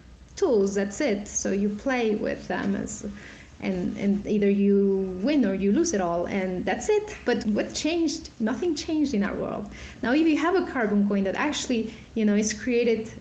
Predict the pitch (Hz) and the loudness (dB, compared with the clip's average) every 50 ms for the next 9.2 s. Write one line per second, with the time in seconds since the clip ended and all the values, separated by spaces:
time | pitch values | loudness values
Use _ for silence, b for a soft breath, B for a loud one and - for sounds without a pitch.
0 | - - - - - 330 359 311 240 196 - 214 214 - 196 175 - - 262 320 | -18 -18 -12 -4 0 2 2 2 4 2 2 0 0 0 -2 -2 0 0 0 0
1 | 320 - - - - 247 - - - 330 339 311 247 196 202 202 196 175 190 202 | 0 -2 -6 -10 -10 -12 -12 -6 -2 0 0 2 2 2 0 0 0 -2 -4 -4
2 | - - 269 294 330 - B B B B B B B B B - 202 247 254 254 | -4 -2 0 0 0 -2 B B B B B B B B B -4 0 4 4 6
3 | 247 277 277 311 302 294 277 240 240 233 220 226 226 233 226 233 - - - - | 6 6 4 4 4 2 2 2 2 2 2 2 0 0 0 -2 -6 -8 -8 -8
4 | 208 - 262 269 262 254 240 208 208 202 - - - - - - 202 214 202 208 | -6 -2 2 2 2 2 2 0 0 0 -2 -6 -10 -14 -12 -10 -2 -2 -2 0
5 | - 370 403 403 403 - - - - - - - 277 269 339 349 349 349 349 349 | 2 2 2 2 2 0 -4 -4 -4 -4 -2 0 2 2 2 2 4 2 2 2
6 | - 302 208 208 233 - - 262 240 214 202 190 190 196 202 - - - - - | 0 0 -2 -2 -2 -2 -2 0 2 2 2 2 0 -2 -4 -6 -12 -14 -14 -12
7 | - - 214 208 202 196 196 208 202 202 208 202 - - - - - 220 208 - | -6 -2 0 2 2 4 4 2 2 2 0 -2 -4 -8 -10 -8 -6 -4 -4 -4
8 | - - - 214 214 214 - - - B B B B B B - - 226 208 - | -4 -2 0 2 2 2 -2 -6 -8 B B B B B B -6 -4 -4 -2 2
9 | 220 208 202 | 2 2 2